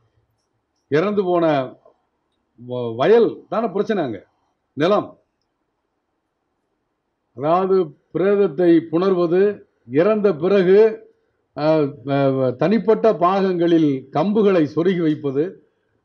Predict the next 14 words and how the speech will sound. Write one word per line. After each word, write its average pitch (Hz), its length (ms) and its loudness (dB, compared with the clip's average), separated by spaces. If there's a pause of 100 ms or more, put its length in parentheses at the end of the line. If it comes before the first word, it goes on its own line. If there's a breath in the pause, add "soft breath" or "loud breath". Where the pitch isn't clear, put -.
ஆணாக 208 540 0
இருந்தால் 190 340 0
அறுத்தறிவது, 180 960 0 (1200)
இதெல்லாம் 240 480 2
வந்து 240 200 -2
நான் 214 240 -2
முதல்ல 214 240 0
ஆரம்பிச்ச 208 420 0
மாதிரி 185 560 0 (360)
இந்த 151 320 -4
குற்ற 214 260 -2
மனப்பான்மை 233 680 0
இல்லாமல் 196 520 -2
மிகுந்த 240 720 -2